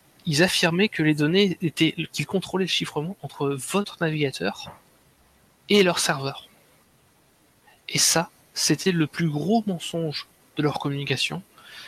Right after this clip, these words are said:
Et malheureusement, ça n'a pas été considéré comme cassé. En fait, ils se servent d'un troisième prestataire qui s'appelle Cloudflare, je crois, dans ce cas-là. Et c'est Cloudflare qui chiffre les données pour eux entre votre navigateur web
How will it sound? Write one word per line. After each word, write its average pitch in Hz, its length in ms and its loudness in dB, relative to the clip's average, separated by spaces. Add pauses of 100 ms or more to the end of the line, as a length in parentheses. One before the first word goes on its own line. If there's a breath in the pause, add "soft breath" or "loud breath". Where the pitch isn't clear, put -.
(160 loud breath)
Et 151 60 2
malheureusement, 147 480 2
ça - 120 -2
n'a 147 120 0
pas 180 160 2
été 170 160 0
considéré 165 420 -2
comme 170 160 -6
cassé. - 340 -4 (720 loud breath)
En - 80 -8
fait, - 340 0
ils 170 80 0
se - 140 0
servent 165 300 2
d'un 139 140 2
troisième 196 520 2
prestataire 165 680 -2 (640)
qui - 120 -4
s'appelle 147 280 -2
Cloudflare, 185 600 2
je 147 80 -2
crois, - 180 -8
dans 160 80 -6
ce - 80 -4
cas-là. 143 240 0 (260 loud breath)
Et - 60 0
c'est - 140 4
Cloudflare 214 560 0
qui - 140 -4
chiffre - 460 2
les 180 100 2
données 180 380 0 (520)
pour 151 300 -2
eux 156 120 -8
entre 143 320 -2
votre 156 340 0
navigateur 151 460 0
web 151 220 2